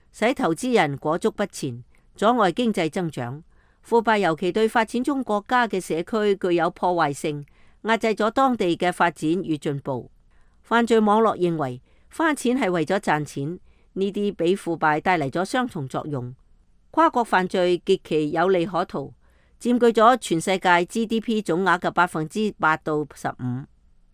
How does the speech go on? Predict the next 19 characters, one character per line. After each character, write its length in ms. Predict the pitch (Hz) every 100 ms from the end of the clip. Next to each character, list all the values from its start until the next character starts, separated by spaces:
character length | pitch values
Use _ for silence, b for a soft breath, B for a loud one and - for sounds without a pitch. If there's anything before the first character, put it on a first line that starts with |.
| _ -
美 160 | 208
國 160 | 247 240
國 160 | 233
務 160 | 214 190
院 260 | 180 214 277
國 180 | 226
際 200 | 208 208
毒 120 | 196 185
品 300 | 165 175 226
同 260 | 214 156
執 220 | 156 262
法 220 | 254 214 196
事 200 | - 165
務 300 | 170 170 165
部 360 | 151 165 160 160
資 260 | - 262
深 240 | 254 254 220
主 140 | -
任 340 | 202 180 156